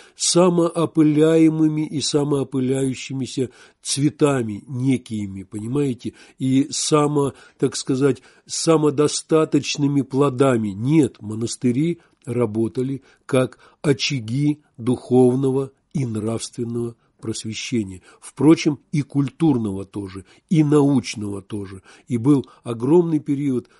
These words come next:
э, в сотни и тысячи лет, когда именно монастыри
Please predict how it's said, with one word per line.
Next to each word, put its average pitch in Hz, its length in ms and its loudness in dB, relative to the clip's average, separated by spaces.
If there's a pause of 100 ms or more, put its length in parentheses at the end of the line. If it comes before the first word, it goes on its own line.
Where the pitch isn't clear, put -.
(120)
э, - 40 -12
в 110 600 -6
сотни 151 500 2
и 131 160 -8
тысячи 165 500 -2
лет, 139 280 -2 (180)
когда 113 300 -2
именно 165 560 2
монастыри 143 640 -4